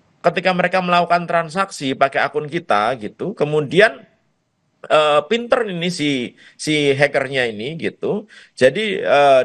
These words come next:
dia ngambil dari akun kita, ditransfer ke Indodax, kemudian dari Indodax dia ditransfer ke rekening hackernya gitu, tapi beberapa ditransfer ke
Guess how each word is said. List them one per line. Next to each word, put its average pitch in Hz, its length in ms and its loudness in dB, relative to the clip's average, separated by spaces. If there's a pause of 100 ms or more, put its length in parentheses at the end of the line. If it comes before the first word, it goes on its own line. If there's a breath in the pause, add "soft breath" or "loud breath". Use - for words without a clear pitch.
dia 208 160 2
ngambil 165 320 -2
dari 135 240 2
akun 139 240 -6
kita, 131 400 -2
ditransfer 135 560 -4
ke 104 80 -2
Indodax, 120 640 0
kemudian 156 240 0
dari 127 160 -8
Indodax 127 560 0
dia 135 240 0
ditransfer 139 560 -4
ke 139 160 -6
rekening 131 240 -8
hackernya 131 640 -2
gitu, 139 160 -4
tapi 156 240 2
beberapa 131 480 0
ditransfer 151 480 -2
ke 190 240 4